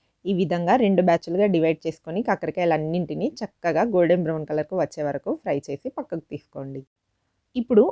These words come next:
ఒక మిక్సీ జార్ తీసుకొని ఇందులోకి మనం వేయించి పక్కన పెట్టుకున్నటువంటి ఈ దినుసులన్నింటినీ వేసుకోండి. ఇందులోనే మనం ముందుగా ఫ్రై చేసి పెట్టుకున్నటువంటి ఎండుమిర్చిని కూడా వేసుకోండి. ఇందులోనే పావు టీ స్పూన్ పసుపు,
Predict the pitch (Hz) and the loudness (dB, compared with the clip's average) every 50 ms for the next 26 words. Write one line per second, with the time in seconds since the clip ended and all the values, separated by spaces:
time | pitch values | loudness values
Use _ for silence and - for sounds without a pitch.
0 | - - 220 - 233 214 202 190 - - 262 220 240 240 226 226 _ 190 185 - | 0 -4 -2 0 2 4 2 2 2 0 2 4 6 6 4 2 _ -6 -6 -6
1 | - _ 175 170 165 175 294 415 - - 202 196 196 208 208 208 190 233 247 220 | -8 _ -10 -6 -4 -4 -4 -4 -4 -2 0 2 4 4 4 4 4 4 2 4
2 | 208 202 220 208 185 175 175 185 208 - 233 - 202 - - 180 202 196 214 196 | 4 4 4 4 4 4 2 2 0 0 -2 -8 -10 -8 -4 -4 -2 0 0 -2
3 | - - 185 180 170 160 175 165 170 165 170 240 311 - - 240 214 180 190 180 | -2 -6 -4 -4 -4 -2 -2 -4 -4 -2 0 -2 -2 0 2 2 2 2 2 0
4 | 190 - 220 214 190 185 180 180 175 - 165 175 254 330 311 240 185 - _ - | 0 0 0 0 2 2 0 -2 -2 -2 -2 -2 0 4 4 2 2 0 _ -12
5 | 165 151 151 151 147 156 - _ _ _ _ _ _ _ - 196 208 214 247 254 | -10 -8 -8 -8 -8 -8 -12 _ _ _ _ _ _ _ 0 2 4 6 6 6
6 | 254 247 247 262 330 403 339 220 190 196 240 247 - 220 202 180 180 180 196 226 | 6 6 4 2 2 2 0 2 2 0 0 -2 -2 -2 0 0 2 4 4 4
7 | 262 254 - 202 185 180 190 214 - _ 196 175 - - 185 190 185 175 165 160 | 4 4 2 0 0 0 -2 -6 -6 _ -10 -10 -8 -6 -4 -4 -4 -2 -4 -4
8 | 170 165 160 - 339 - - 180 175 175 196 202 226 220 - - 185 170 - - | -6 -4 -2 -2 -4 -2 -2 -4 0 2 4 4 4 4 2 -2 -8 -8 -6 -4
9 | 165 175 247 294 285 233 - _ _ 165 156 147 151 147 147 165 _ _ _ _ | -2 0 4 4 4 2 2 _ _ -10 -8 -6 -6 -6 -8 -8 _ _ _ _
10 | _ _ _ _ _ - 190 196 202 214 214 220 220 269 339 - - 208 180 175 | _ _ _ _ _ -2 2 4 4 6 6 6 4 4 2 4 4 4 4 2
11 | 175 190 - _ - 214 185 - 160 160 - _ _ 202 | -2 -8 -8 _ -6 -6 -4 -4 -6 -6 -6 _ _ -4